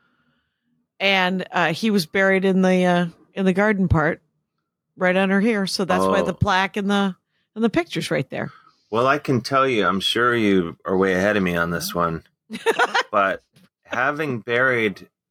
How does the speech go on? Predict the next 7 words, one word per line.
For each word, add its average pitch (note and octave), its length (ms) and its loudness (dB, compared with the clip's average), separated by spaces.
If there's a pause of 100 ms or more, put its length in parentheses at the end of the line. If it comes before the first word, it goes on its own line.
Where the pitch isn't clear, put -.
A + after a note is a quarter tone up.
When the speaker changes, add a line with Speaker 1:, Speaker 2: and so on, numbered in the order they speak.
(180)
Speaker 2:
an F#2+ 120 -2
iguana G2+ 480 2
myself, F#2 920 -2 (440)
Speaker 1:
What? - 340 -4
Speaker 2:
not G#2+ 320 0
my A2 240 0
own, F2 380 -2